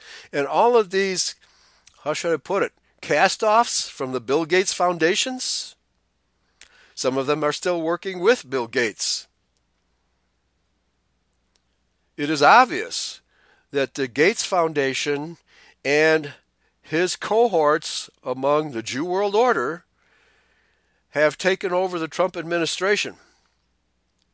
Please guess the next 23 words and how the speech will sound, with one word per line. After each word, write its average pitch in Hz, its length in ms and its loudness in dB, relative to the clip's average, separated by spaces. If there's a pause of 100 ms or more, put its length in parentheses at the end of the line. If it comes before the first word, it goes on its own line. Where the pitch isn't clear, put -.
(800)
Totally 196 320 2
taken 147 340 -2
over 131 180 -4
the 110 80 -8
Trump 131 260 -6
administration, 104 760 -10 (420)
and 135 320 0
Donald 139 300 2
Trump 147 240 -4
has 135 160 -6
signed 147 340 0
off 233 280 4
on 131 180 2
it 202 220 -6
when 127 180 -6
he 143 100 -2
declared 170 460 2
a 175 40 -2
medical 160 360 0
emergency 170 500 0
on 143 160 -2
March 131 240 -2
fourteenth, 175 540 -4